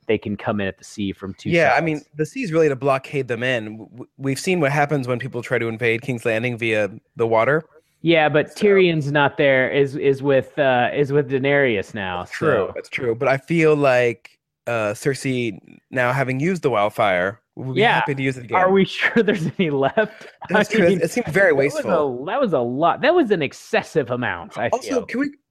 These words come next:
Speaker 2: can I, how many innocents died there? Like, people around the building.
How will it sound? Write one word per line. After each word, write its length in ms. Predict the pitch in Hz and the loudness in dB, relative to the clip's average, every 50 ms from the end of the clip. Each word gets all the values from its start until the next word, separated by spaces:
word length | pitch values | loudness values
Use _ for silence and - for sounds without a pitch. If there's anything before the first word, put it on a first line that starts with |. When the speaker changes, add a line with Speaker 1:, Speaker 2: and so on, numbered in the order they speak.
| _ _ - | _ _ -12
Speaker 2:
can 140 | 208 208 190 | -6 -6 -6
I, 40 | - _ _ _ _ _ _ _ _ _ _ _ - | -6 _ _ _ _ _ _ _ _ _ _ _ -8
how 200 | - - - 254 | -4 -2 -2 0
many 420 | 320 320 311 277 269 240 196 - - _ _ - | 2 2 2 4 4 2 2 0 -2 _ _ 0
innocents 580 | 175 190 202 180 - 151 123 107 - - - _ _ _ _ _ _ _ _ _ - 139 | 2 2 2 2 2 -2 -2 -2 -4 -12 -16 _ _ _ _ _ _ _ _ _ -12 -6
died 340 | 127 147 143 139 139 139 135 | -2 0 2 4 2 2 2
there? 120 | 127 127 120 | 2 2 2
Like, 140 | 127 139 | 2 0
people 200 | - 190 175 196 | -2 0 2 4
around 440 | 170 147 139 143 139 135 143 156 175 | 4 4 4 4 2 2 2 0 0
the 60 | 160 | -2
building. 520 | 139 127 120 110 104 110 98 87 78 87 | -2 -2 -4 -4 -4 -4 -4 -6 -6 -10